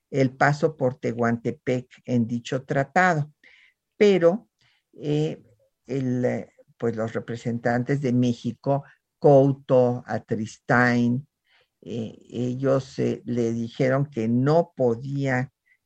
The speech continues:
incluirse porque estaba concesionado a los ingleses. Entonces, Trist intentó comprárselo a los ingleses, pero en ese momento la corona británica todavía no había decidido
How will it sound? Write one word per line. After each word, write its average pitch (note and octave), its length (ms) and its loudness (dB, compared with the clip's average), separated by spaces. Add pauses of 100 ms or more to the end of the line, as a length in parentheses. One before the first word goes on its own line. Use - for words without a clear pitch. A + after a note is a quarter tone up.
incluirse D#3 760 0
porque C#3+ 420 -2
estaba B2+ 580 2
concesionado A2 1000 -2
a A#2+ 80 2
los B2 280 0
ingleses. D#3+ 640 0 (360)
Entonces, G#3 680 0 (100)
Trist A3 520 0
intentó D3+ 1000 0 (340)
comprárselo C#3 920 2
a B2+ 60 2
los B2 280 -4
ingleses, D3+ 680 -2 (100)
pero F3+ 420 2 (340)
en D#3+ 160 0
ese E3+ 260 0
momento D3 580 0
la C#3+ 220 2
corona C3 420 0
británica C3+ 800 -2
todavía C3+ 600 0
no C3+ 140 -2
había B2+ 400 0
decidido B2 920 -6